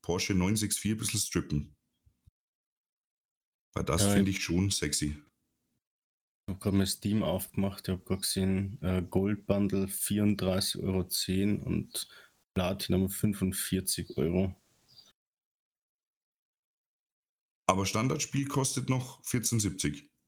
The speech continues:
Speaker 2: Ja, und kostet mal als fünfundzwanzig, ja. Ist äußerst positiv bei Steam bewertet mit achtzehntausendfünfhundertvierundachtzig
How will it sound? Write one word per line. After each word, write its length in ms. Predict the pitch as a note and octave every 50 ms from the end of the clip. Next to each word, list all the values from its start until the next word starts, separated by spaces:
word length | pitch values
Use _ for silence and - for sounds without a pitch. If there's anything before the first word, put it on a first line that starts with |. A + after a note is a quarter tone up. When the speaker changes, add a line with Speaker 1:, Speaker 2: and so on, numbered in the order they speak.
| -
Speaker 2:
Ja, 220 | B2+ B2+ A#2+ - - -
und 100 | A2+ -
kostet 240 | - A2+ - -
mal 140 | A2+ G#2 G2+
als 160 | G2+ G2 -
fünfundzwanzig, 920 | - A#2 G#2+ G2+ G#2 G2 G2 - - F#2+ F2+ F2+ G2+ G2 - - F#2+ F#2 -
ja. 240 | F#2+ F2 F#2 G2+ F#2+ - _ - - - - - _ _ -
Ist 100 | - - _ _ _ -
äußerst 520 | A#2+ C#3 D3 D3 - A#2+ A2 - - -
positiv 880 | - - - - - - - A#2+ A2 - - A#2+ G#2+ G2 - - - - _
bei 160 | - G#2 F#2+
Steam 320 | G2 - - - G#2+ G2+ G2
bewertet 680 | G2+ F2+ F2+ E2+ - - - G2 F#2 - - - - - - - - - - -
mit 280 | - F#2 G2 - - -
achtzehntausendfünfhundertvierundachtzig 2750 | B2+ B2 - - - - G#2+ - - - - - E2 E2+ G2 - - F#2+ F2+ - - - - B2+ A#2 A#2+ - A#2+ A2 G#2 G2 F#2+ F#2+ - - - - - B2+ B2+ A2+ A2 - - - - F2+ - - - - - -